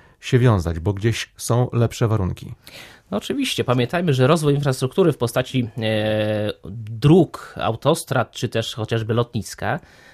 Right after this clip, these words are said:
Speaker 2: no, jest mieczem obosiecznym. Z jednej strony przyciąga inwestorów czy turystów, z drugiej strony powoduje eksodus, mm, naszych obywateli, e,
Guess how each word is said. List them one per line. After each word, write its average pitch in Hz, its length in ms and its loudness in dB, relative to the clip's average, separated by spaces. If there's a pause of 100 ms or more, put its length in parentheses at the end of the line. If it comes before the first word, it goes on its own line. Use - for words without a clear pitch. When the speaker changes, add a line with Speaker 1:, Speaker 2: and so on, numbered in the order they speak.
(280)
Speaker 2:
no, 131 140 -4
jest - 220 -4
mieczem 151 280 2
obosiecznym. 151 580 0
Z 113 40 -2
jednej 139 240 4
strony 131 280 -2
przyciąga 131 400 0
inwestorów 117 500 0
czy 107 120 -6
turystów, 104 440 -4
z - 20 -6
drugiej 135 260 4
strony 123 300 2
powoduje 123 440 2
eksodus, 107 560 -4
mm, 117 960 -4
naszych 135 360 0
obywateli, 113 600 0 (580)
e, 110 640 4